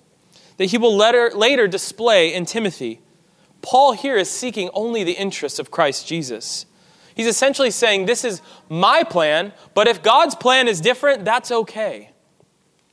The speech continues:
He wants the Philippians to see this mindset. He thinks it would be better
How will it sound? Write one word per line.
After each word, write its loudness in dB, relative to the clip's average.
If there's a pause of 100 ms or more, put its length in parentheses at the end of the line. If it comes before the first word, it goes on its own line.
(320)
He -12
wants -6
the -4
Philippians -6
to -12
see -4
this -8
mindset. -4 (1500)
He 0
thinks 0
it 0
would -2
be -2
better 0